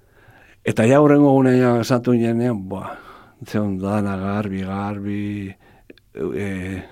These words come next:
lakua izpilua bezala, ie, bari, mendiak ikusten zian, dia mendi berezi batzuk, zantza, como, jo, hiru egunetan hiru ikuspegi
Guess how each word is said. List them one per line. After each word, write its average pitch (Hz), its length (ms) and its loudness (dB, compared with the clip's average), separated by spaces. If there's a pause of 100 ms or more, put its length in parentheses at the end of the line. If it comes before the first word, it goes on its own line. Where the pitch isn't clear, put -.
(180)
lakua 104 460 -4
izpilua 104 540 -6
bezala, 104 760 -6 (360)
ie, 98 500 -8 (300)
bari, 87 360 -12 (1300)
mendiak 101 500 2
ikusten 98 400 -4
zian, 110 560 -2
dia 101 240 -4
mendi 98 400 -2
berezi 95 360 -2
batzuk, 135 1000 2 (1160)
zantza, 113 320 4
como, 110 320 2
jo, 131 180 4 (760)
hiru 139 220 6
egunetan 143 380 4
hiru 131 220 4 (600)
ikuspegi 110 760 0